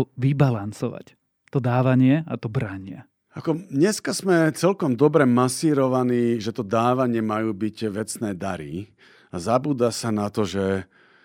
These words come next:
Speaker 2: to reálne hodnotné v tom dávaní nie sú tie dary,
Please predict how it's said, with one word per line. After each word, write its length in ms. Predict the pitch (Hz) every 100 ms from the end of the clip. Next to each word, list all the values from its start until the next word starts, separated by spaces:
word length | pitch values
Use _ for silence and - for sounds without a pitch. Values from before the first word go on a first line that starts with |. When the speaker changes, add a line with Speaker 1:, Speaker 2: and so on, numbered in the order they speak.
| _ -
Speaker 2:
to 80 | 101
reálne 560 | 110 131 127 117 107
hodnotné 1200 | 95 98 107 139 135 127 - 95 92 92 113 127 - _ _
v 40 |
tom 160 | 110 107
dávaní 880 | 101 98 101 101 107 104 104 110 110 - _ _
nie 480 | 131 117 117 131 143
sú 160 | -
tie 240 | 139 - 120
dary, 640 | 101 110 104 90 78 113